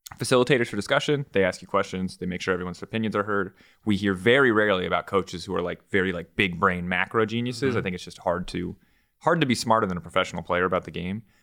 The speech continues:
Speaker 1: But it is cool that when it comes to, like, learning a lot of the more fundamental, or I guess the more advanced things about being a top laner and, like, side wave control, something
Speaker 2: Yeah.
Speaker 1: that's, like, so beyond anything that I know or can understand,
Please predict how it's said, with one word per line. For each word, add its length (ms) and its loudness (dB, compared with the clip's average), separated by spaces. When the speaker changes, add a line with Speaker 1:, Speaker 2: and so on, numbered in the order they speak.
Speaker 1:
But 120 4
it 80 4
is 140 2
cool 280 0
that 300 2
when 140 2
it 60 -2
comes 220 -2
to, 80 -6
like, 200 2
learning 720 -2
a 60 -2
lot 180 4
of 80 -2
the 120 0
more 160 -4
fundamental, 520 -2
or 200 0
I 40 2
guess 120 -2
the 100 -2
more 160 4
advanced 420 -4
things 220 -2
about 220 -6
being 120 -4
a 40 -8
top 260 -4
laner 160 -6
and, 80 -12
like, 140 -14
side 240 -4
wave 180 -10
control, 340 -8
something 180 -4
Speaker 2:
Yeah. 80 0
Speaker 1:
that's, 160 -6
like, 200 -6
so 640 0
beyond 440 -2
anything 300 -14
that 100 -12
I 120 -8
know 180 -8
or 80 -10
can 160 -14
understand, 580 -10